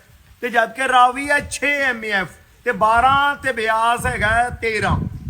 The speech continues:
ਤੇ ਸਤਲੁਜ ਵੀ। ਸੋ ਪਹਿਲਾਂ ਹੀ ਅਸੀਂ ਘੱਟ ਲਿਆ ਸੀ ਬੱਤੀ ਤੋਂ ਤੇਤੀ ਐਮ ਏ ਐਫ, ਤੇ ਉਹਨਾਂ ਵੱਲ ਚਲਿਆ ਗਿਆ ਸੀ ਇੱਕ ਸੌ ਤੇਈ ਐਮ ਏ ਐਫ। ਹੁਣ ਇਹ ਕੀ ਗੱਲ ਕਰਦੇ ਨੇ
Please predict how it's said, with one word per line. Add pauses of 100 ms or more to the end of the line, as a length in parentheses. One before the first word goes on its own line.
(240)
ਤੇ
ਸਤਲੁਜ
ਵੀ। (560)
ਸੋ
ਪਹਿਲਾਂ
ਹੀ
ਅਸੀਂ
ਘੱਟ
ਲਿਆ
ਸੀ
ਬੱਤੀ
ਤੋਂ
ਤੇਤੀ
ਐਮ
ਏ
ਐਫ, (480)
ਤੇ
ਉਹਨਾਂ
ਵੱਲ
ਚਲਿਆ
ਗਿਆ
ਸੀ
ਇੱਕ
ਸੌ
ਤੇਈ
ਐਮ
ਏ
ਐਫ। (680)
ਹੁਣ
ਇਹ
ਕੀ
ਗੱਲ
ਕਰਦੇ
ਨੇ